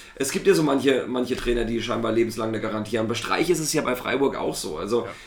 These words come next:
Speaker 1: ich wüsste nicht, wann der Verein sich jemals von diesem Trainer trennen könnte, allein weil die Fanbasis so, so eng mit dem verbandelt ist.
Speaker 2: Wenn er Bundestrainer wird.
Speaker 1: Ja, das wär, das wär noch mal was.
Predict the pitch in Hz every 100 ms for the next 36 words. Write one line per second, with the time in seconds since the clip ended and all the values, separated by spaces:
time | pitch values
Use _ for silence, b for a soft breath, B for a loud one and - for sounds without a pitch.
0 | B - - - 127 151 151 156 180 -
1 | 120 143 165 147 - - 110 139 123 110
2 | 120 131 165 180 127 143 - 131 120 113
3 | 135 139 123 - 117 123 123 113 107 107
4 | 135 117 110 - - 139 90 104 107 107
5 | - 127 147 147 131 B B B B -
6 | 113 120 - 131 165 147 135 135 123 113
7 | 127 123 90 117 - - - 107 107 110
8 | 107 - 95 101 107 - B B B B
9 | B - - 85 90 - 104 101 - 92
10 | 107 110 - 101 98 87 98 101 92 92
11 | -